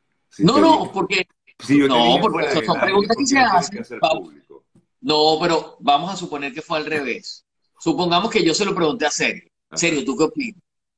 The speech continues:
Speaker 2: ¿Será que sí le pegó?". Pongámoslo al revés.
Speaker 1: Ajá,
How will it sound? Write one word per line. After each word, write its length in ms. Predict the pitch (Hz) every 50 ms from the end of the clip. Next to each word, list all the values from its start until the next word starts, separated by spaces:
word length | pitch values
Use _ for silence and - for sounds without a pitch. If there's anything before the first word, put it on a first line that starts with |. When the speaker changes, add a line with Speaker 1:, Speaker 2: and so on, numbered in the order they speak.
| _ _ _ _ _ _ _ _
Speaker 2:
¿Será 280 | - - 147 131 135 131
que 100 | 165 175
sí 140 | 170 - 190
le 120 | 185 180
pegó?". 440 | - 175 156 165 202 196 - - _ _ _ _ _ _ _ _
Pongámoslo 440 | - 185 196 226 269 294 294 269 233
al 100 | 196 151
revés. 340 | 143 131 117 110 95 - - _
Speaker 1:
Ajá, 220 | - 90 90 92